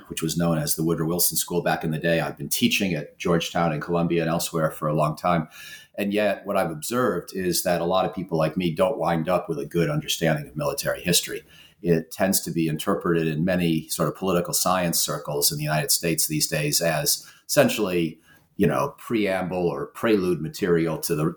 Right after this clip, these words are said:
to the real academic studies that are meant to be more analytical, more quantitative in many cases,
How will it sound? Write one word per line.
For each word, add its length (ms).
to 100
the 100
real 360
academic 520
studies 520
that 160
are 100
meant 220
to 80
be 200
more 460
analytical, 840
more 520
quantitative 800
in 100
many 200
cases, 760